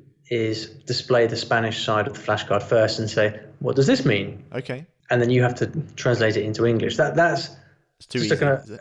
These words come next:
Speaker 1: a rec-, it's a, it's a test of recognition. It's,
Speaker 2: Okay,
Speaker 1: it's, it's
Speaker 2: okay.
Speaker 1: too easy. And yet, that's what most people do.
Speaker 2: Mm-hmm.
Speaker 1: Instead, what I do is I display the English side first, and, um, and then I, so the task for me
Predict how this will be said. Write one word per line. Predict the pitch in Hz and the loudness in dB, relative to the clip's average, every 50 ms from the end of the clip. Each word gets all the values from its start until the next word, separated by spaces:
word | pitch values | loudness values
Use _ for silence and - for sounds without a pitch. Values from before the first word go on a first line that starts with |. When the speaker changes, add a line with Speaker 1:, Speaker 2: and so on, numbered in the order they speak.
| - | 0
Speaker 1:
a | 175 165 | 0 2
rec-, | 156 151 165 165 | 4 4 2 2
it's | 160 175 - 165 | 2 -2 -2 -2
a, | 175 | -2
it's | 180 180 156 - | -2 -2 -4 -6
a | 156 | -8
test | - - 165 160 160 - | -2 0 0 0 2 -2
of | 147 131 | -2 0
recognition. | 139 139 139 - 123 117 131 131 123 - - 135 131 101 | 0 -2 -2 -2 -4 -4 -2 -4 -4 -4 -10 -12 -8 -8
It's, | 110 - - | -8 -4 -4
Speaker 2:
Okay, | 110 92 - | -4 -4 -4
Speaker 1:
it's, | 117 - _ - | -8 -10 _ -16
it's | 139 - - | -14 -12 -8
Speaker 2:
okay. | 92 | -2
Speaker 1:
too | - 123 117 | 0 2 2
easy. | 117 117 117 113 113 110 117 113 - - - - - - - | 2 2 0 0 -2 -4 -8 -8 -10 -14 -18 -20 -18 -4 0
And | 135 139 | 2 4
yet, | 143 143 143 143 143 143 - - - _ | 4 4 2 0 -4 -8 -12 -16 -20 _
that's | - 127 113 - - | -6 -6 -6 -6 -8
what | 101 | -8
most | 104 104 - | -10 -10 -10
people | - - - 101 | -10 -12 -10 0
do. | 107 151 147 107 - - | 2 4 4 4 2 -2
Speaker 2:
Mm-hmm. | - 110 107 110 113 101 107 - - _ _ | -8 -10 -10 -10 -12 -14 -14 -18 -20 _ _
Speaker 1:
Instead, | - 160 151 147 143 - 185 185 147 | 2 4 4 4 2 2 2 2 4
what | 147 143 | 4 4
I | 139 | 4
do | 131 143 139 | 4 2 2
is | 135 | 2
I | 135 131 | 2 0
display | 123 - - - - 143 139 131 123 123 120 - - - - - - | 0 -2 -8 -6 0 2 4 4 4 4 2 -2 -6 -14 -20 -8 -4
the | 139 143 147 | -4 0 2
English | 165 190 202 165 139 - - - | 4 4 4 4 4 2 0 -2
side | - 101 98 98 95 | -2 -2 -2 -4 -6
first, | - - - - - 170 - - - - - - _ _ _ _ _ _ _ _ _ _ _ _ _ _ - | -10 -10 -6 -4 -2 -4 -4 -4 -10 -14 -18 -20 _ _ _ _ _ _ _ _ _ _ _ _ _ _ -2
and, | 131 127 120 120 117 117 113 113 113 110 - - - - - - | 0 0 2 2 0 0 -2 -2 -4 -6 -8 -12 -20 -12 -4 0
um, | 120 113 107 104 101 101 101 101 - - - - - - _ _ _ _ _ _ _ _ _ _ - | 2 2 2 2 2 -2 -2 -4 -6 -10 -14 -20 -20 -20 _ _ _ _ _ _ _ _ _ _ -2
and | 135 131 127 | 2 2 4
then | 127 120 117 | 4 4 4
I, | 113 123 123 123 120 120 - - - - - _ _ | 4 4 4 4 2 0 -2 -12 -20 -20 -20 _ _
so | - - - 127 | -4 0 0 2
the | 120 120 | 2 0
task | - - - 196 190 170 147 - - - | -2 -4 -2 -2 0 0 -2 -2 -2 0
for | 143 | 2
me | 139 175 226 220 139 120 123 131 - - - | 4 6 6 6 4 4 2 -2 -6 -10 -14